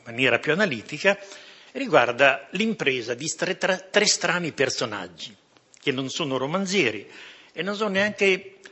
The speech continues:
in qualche modo architetti nel senso più tradizionale del termine, anche se tra di loro c'è un grande maestro dell'architettura, intendo riferirmi a Paul Hotelet, assolutamente sconosciuto se non a pochi cultori come noi che vanno a cercarselo,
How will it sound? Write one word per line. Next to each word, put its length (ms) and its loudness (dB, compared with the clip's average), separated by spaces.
in 240 -4
qualche 400 2
modo 300 6
architetti 600 2
nel 200 0
senso 580 0
più 360 0
tradizionale 680 0
del 180 -2
termine, 460 2
anche 240 -2
se 120 -2
tra 140 -6
di 160 -2
loro 220 -2
c'è 340 2
un 180 -6
grande 340 4
maestro 400 -8
dell'architettura, 840 -4
intendo 420 -2
riferirmi 680 -2
a 140 0
Paul 280 2
Hotelet, 640 2
assolutamente 760 -4
sconosciuto 580 -6
se 120 -12
non 200 -12
a 60 -12
pochi 260 -6
cultori 500 -2
come 260 -10
noi 300 -4
che 120 -18
vanno 200 -14
a 60 -16
cercarselo, 760 -2